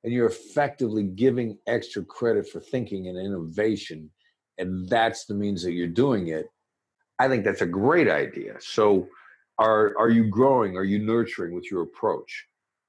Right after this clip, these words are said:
I, so a little bit, a lot more in terms of context and sort of a combination of defining expectations,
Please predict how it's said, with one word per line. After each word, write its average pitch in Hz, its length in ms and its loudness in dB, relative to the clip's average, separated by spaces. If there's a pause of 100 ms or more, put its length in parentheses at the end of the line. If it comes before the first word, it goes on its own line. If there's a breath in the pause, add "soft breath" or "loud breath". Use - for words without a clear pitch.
(140)
I, 107 320 0
so 104 440 0
a 113 80 0
little 131 200 4
bit, 113 200 -6
a 113 60 0
lot 117 280 2
more 113 280 2
in 101 160 -4
terms 101 340 -6
of 92 180 -4
context 104 960 -6 (560)
and 113 160 -2
sort 277 200 0
of 262 60 0
a 240 40 0
combination 135 720 0
of 95 340 0 (720)
defining 151 560 0
expectations, 110 920 -2